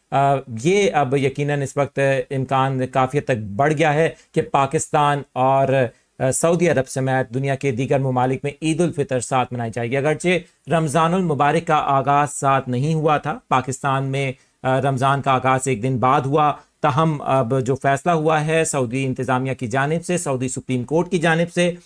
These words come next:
और इसके बाद अब दुनिया के दीगर ममालिक से जो ख़बरें हमारे पास आ रही हैं, आपको बताएं कि भारत में भी, अ, कल, अ, चांद नज़र आने से मुतालिक इजलास होगा। मुख्तलिफ, अ, अ, जाम-, वहाँ पर जो मसाजिद हैं उनके अंदर जो रुयत हिलाल कमेटी बैठती है और वो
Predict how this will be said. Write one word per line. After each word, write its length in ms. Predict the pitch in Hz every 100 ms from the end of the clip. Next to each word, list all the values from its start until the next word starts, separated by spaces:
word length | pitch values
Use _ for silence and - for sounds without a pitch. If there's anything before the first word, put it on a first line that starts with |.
| - -
और 140 | 131
इसके 140 | 127
बाद 220 | 127 131 131
अब 100 | 117
दुनिया 240 | 131 131
के 100 | 127
दीगर 280 | 127 135 135
ममालिक 320 | 131 123 123
से 120 | -
जो 100 | 120
ख़बरें 240 | - 120 131
हमारे 180 | 117
पास 240 | 117 120 123
आ 80 | 110
रही 260 | 113 113
हैं, 100 | 113 - _ _
आपको 200 | 151 151
बताएं 240 | 160 165 165
कि 80 | 165
भारत 400 | 113 151 165 170
में 140 | 160
भी, 240 | 139 170
अ, 200 | 147 139
कल, 420 | 131 - 160 160 156
अ, 220 | 139 135
चांद 480 | - 147 135 147 143
नज़र 580 | 127 139 123 135 135 123 _ _ -
आने 240 | 147 147
से 120 | 143
मुतालिक 380 | 135 131 131 135
इजलास 360 | 127 120 127 139
होगा। 200 | 135 147
मुख्तलिफ, 520 | 135 - 135 135 135
अ, 40 |
अ, 1080 | 139 131 131 131 123 123 120 120 117 117 -
जाम-, 420 | 117 135 123 127
वहाँ 240 | 127 117 117
पर 120 | 135
जो 240 | 120 131
मसाजिद 480 | 127 120 127 127 156
हैं 80 | 156
उनके 200 | 147 135
अंदर 360 | 139 135 139 117 _ _ -
जो 320 | 139 131 135
रुयत 280 | 127 135 139
हिलाल 260 | 139 131
कमेटी 480 | 127 127 123 151 143
बैठती 380 | 123 120 - 147
है 160 | 143
और 120 | 143 113
वो 240 | 131